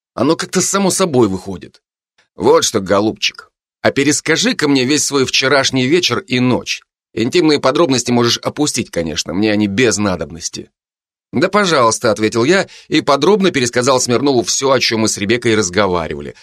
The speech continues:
Тот в ответ удовлетворенно кивнул. «Чокнутая искательница приключений.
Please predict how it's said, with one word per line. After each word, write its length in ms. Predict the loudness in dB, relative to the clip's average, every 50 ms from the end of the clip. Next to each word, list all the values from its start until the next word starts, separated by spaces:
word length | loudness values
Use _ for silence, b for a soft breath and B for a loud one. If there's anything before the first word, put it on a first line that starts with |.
| b b b b
Тот 300 | -2 2 2 2 2 2
в 60 | 0
ответ 300 | 0 2 2 0 0 2
удовлетворенно 800 | 0 0 2 2 2 0 0 0 0 2 2 2 2 0 0 -2
кивнул. 560 | -2 -2 -2 -2 -2 -4 -6 -8 -10 -14 -18 _ _ _ _ _ _ _ _ _ _ _ _ _ _ _ _ _ _ -6
«Чокнутая 800 | -4 -2 -2 0 2 0 0 0 -2 -4 -4 -2 0 0 0
искательница 600 | 0 0 0 -2 -2 0 -2 -4 -6 -6 -6 -6
приключений. 800 | -4 -4 -4 -4 -2 -2 -2 0 0 0 0 -2 -4 -6 -10 -14